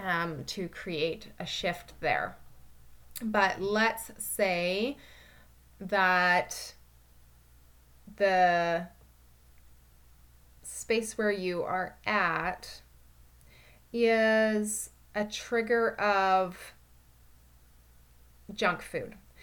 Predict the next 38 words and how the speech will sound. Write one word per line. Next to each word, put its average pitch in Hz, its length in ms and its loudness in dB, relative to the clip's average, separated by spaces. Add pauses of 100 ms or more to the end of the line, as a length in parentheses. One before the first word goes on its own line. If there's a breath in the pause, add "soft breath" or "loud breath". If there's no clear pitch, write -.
(160 loud breath)
So 226 200 0
what 220 220 6
you 233 100 -2
could - 280 -6
do 262 360 4
is 202 200 0
remove 196 520 -4
the 190 100 -2
junk 175 240 -4
food 175 260 -8
from 156 460 -6
the 196 80 -4
house, - 680 2 (360)
okay? 185 440 -4 (500 loud breath)
Um, 180 760 0 (100)
maybe 208 460 0
the 208 120 -2
trigger 285 380 2
is 196 180 0
walking 196 440 0
into 185 220 -6
the 190 120 -6
kitchen 247 400 -4
late 180 160 0
at 131 100 -2
night 156 280 -4
to 185 60 -14
be 190 100 -6
snacking. 285 540 -2
So 202 320 6
I 185 160 4
had 226 280 0
this 208 180 0
for 196 160 -2
a 180 100 2
while. 185 360 6
I 160 100 0
kept - 380 0